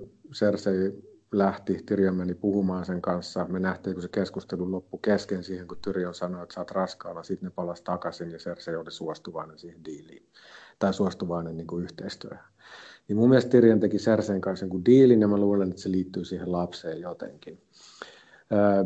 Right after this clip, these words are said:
todennäköistä on, että jos se diili ylipäätään oli olemassa, niin Cersei kuitenkin huijaa Tyrionia sillä diilillä, eli tässä on nyt niinku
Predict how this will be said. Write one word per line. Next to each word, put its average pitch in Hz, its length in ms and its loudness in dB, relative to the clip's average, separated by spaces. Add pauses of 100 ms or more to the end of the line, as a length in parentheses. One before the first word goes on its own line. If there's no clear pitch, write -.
todennäköistä 117 580 8
on, 101 100 2
että 98 180 0
jos 117 220 6
se 107 120 2
diili 98 280 6
ylipäätään 95 680 0
oli 90 180 -8
olemassa, 101 560 2
niin 92 100 -8
Cersei 95 400 -6
kuitenkin 92 460 -10
huijaa 101 380 6
Tyrionia 90 640 -4
sillä 87 380 -8
diilillä, 85 460 -10
eli 85 120 -18
tässä - 280 -12
on 87 60 -12
nyt 85 140 -16
niinku 85 380 -12